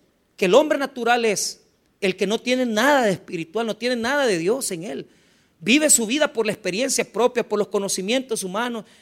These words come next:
por los impulsos y el alma. El hombre espiritual es el que vive de acuerdo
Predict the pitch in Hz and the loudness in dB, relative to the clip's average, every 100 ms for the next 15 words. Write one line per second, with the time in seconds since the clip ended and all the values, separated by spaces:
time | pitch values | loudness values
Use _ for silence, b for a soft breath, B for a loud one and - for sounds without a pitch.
0 | b b _ _ 233 214 208 208 180 - | b b _ _ 4 4 2 0 -4 -2
1 | 220 247 - 214 170 160 156 143 123 _ | -2 -2 -4 -6 -4 -2 -2 -6 -16 _
2 | _ _ _ _ - - 196 277 302 285 | _ _ _ _ -8 0 8 8 8 0
3 | 262 226 190 262 294 185 b b 220 262 | 0 -4 -2 0 0 0 b b 4 4
4 | 254 220 269 320 262 196 - 302 285 180 | 2 0 2 2 2 0 4 4 4 0
5 | 135 | -12